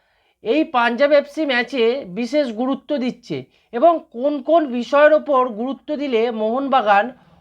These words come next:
অবশ্যই পাঞ্জাব এফসি ম্যাচে প্রথম স্থানটা অধিকার করে থাকতে সক্ষম হবে। প্রথম হচ্ছে ফার্স্ট হাফে কিন্তু মোহনবাগানকে গোল তুলে এগিয়ে থাকতে হবে। আমরা জানি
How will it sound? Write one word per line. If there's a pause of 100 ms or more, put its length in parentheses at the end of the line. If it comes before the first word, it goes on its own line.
অবশ্যই
পাঞ্জাব
এফসি
ম্যাচে
প্রথম
স্থানটা
অধিকার
করে
থাকতে (360)
সক্ষম
হবে। (480)
প্রথম
হচ্ছে (580)
ফার্স্ট
হাফে
কিন্তু
মোহনবাগানকে (440)
গোল
তুলে
এগিয়ে
থাকতে
হবে। (540)
আমরা
জানি